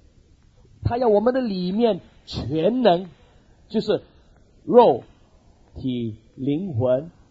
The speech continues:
人的灵，呃，灵都要圣洁。三，人类的三部分完全都要受到圣洁的支配，所以里面完全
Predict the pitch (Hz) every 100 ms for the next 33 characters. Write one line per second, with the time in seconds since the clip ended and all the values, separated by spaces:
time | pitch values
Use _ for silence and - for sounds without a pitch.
0 | _ _ _ - 110 123 170 165 127 117
1 | 113 113 117 123 147 - _ - 233 214
2 | 208 202 156 110 - 170 113 117 95 -
3 | _ _ - - 269 262 269 269 - -
4 | 170 202 269 269 226 190 - - 262 254
5 | 262 226 240 165 - - - 147 214 254
6 | 311 320 - - 175 190 247 269 262 269
7 | 254 226 - 285 254 226 - 254 208 180
8 | - - - - 294 226 190 - 175 190
9 | 165 - 233 226 190 113 _ _ _ _
10 | _ _ _ - 294 - _ _ 226 226
11 | 240 330 247 143 - 254 330 277 - 254
12 | 277